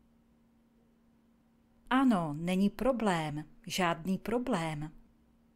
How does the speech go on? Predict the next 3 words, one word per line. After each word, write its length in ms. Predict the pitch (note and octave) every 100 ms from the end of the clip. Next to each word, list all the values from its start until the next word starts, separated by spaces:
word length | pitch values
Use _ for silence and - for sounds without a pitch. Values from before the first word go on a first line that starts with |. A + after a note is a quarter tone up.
| _ _ _ _ _ _ _ _ _ _ _ _ _ _ _ _ _ _ _ _ _ _ _ _ _ _ _ _ _ _ - G3
Yes, 540 | A#3 A#3+ - - - -
no 260 | F3+ F3+
problem. 800 | E3+ - G3+ A#3 A3+ G3 E3 D#3+